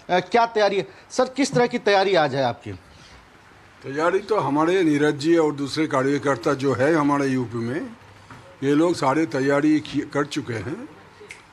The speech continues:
Speaker 2: और जितना मुझे पता चला कि अभी थोड़ी देर बाद यहाँ पे शहीद तर्पण किया जाएगा, मतलब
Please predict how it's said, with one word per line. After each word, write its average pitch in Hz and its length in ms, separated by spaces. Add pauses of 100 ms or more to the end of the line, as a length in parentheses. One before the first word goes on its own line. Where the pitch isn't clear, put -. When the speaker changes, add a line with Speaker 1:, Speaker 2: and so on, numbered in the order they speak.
(300)
Speaker 2:
और 139 340
जितना 143 340
मुझे 156 280
पता 156 320
चला 127 360
कि 147 460
अभी 143 260 (580)
थोड़ी 139 160
देर 143 240
बाद 135 480 (180)
यहाँ 127 220
पे 139 340 (760)
शहीद 147 400
तर्पण 160 360
किया 123 260
जाएगा, 107 420
मतलब 143 460